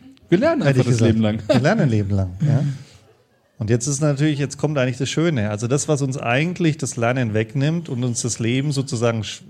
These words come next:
Speaker 2: in dem Sinn schwerer macht, kann auch eine Riesenchance sein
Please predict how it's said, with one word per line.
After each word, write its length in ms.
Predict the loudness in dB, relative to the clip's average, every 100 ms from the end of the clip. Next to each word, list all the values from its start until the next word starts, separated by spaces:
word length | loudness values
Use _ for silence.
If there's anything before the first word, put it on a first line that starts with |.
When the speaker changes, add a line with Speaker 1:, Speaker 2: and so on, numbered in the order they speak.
| -20 _
Speaker 2:
in 180 | -12 -4
dem 240 | 0 0
Sinn 200 | 0 -2
schwerer 480 | -2 -4 -2 0 0
macht, 380 | 0 -4 -6 -20 _ _ _ _
kann 140 | -6 0
auch 60 |
eine 140 | 2 2
Riesenchance 580 | 2 0 0 2 0 0
sein 240 | -4 -4